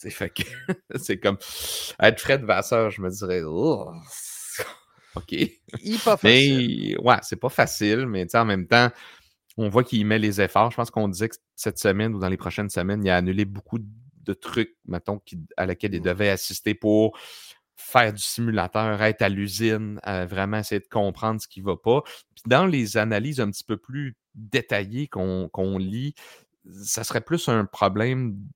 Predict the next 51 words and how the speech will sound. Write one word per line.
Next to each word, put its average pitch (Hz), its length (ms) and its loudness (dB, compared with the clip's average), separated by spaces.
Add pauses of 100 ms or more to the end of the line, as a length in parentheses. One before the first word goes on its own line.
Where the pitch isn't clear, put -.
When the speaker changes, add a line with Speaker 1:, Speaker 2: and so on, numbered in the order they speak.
(120)
Speaker 1:
de 101 200 -2
réglage 113 800 0
avec 92 320 -4
la 101 120 2
voiture 95 400 -2
parce - 160 -2
que 110 100 0
la 101 120 4
Speaker 2:
OK. 98 40 -6
Speaker 1:
voiture 180 240 4
serait 120 160 -2
quand 107 160 4
même 123 260 0
bien 120 460 -2
née, 113 320 0 (340)
euh, 95 160 2
mais 98 120 -4
ça 98 140 -4
serait 110 180 -2
vraiment 110 260 0
au 131 100 -2
niveau, 110 480 -4
on 104 200 0
aurait 113 180 2
de 120 80 -4
la 139 80 0
misère 131 460 -2
à 92 80 0
régler 98 320 -6
cette 92 240 -4
voiture-là. 101 600 0 (300)
En 92 160 2
termes 131 220 2
de 117 80 4
réglage, 110 440 0
je - 60 -4
sais 120 120 0
que, 110 280 4 (320)
euh, 90 160 0
des 101 300 -6
fois, 135 180 -6
c'est - 140 -6
un 95 100 -2
petit - 140 -12
peu 123 120 -4
dans 110 160 0
des, 92 340 -2
euh, 87 180 0 (340)
des, 87 140 -10
des, 78 240 -8
des - 240 -20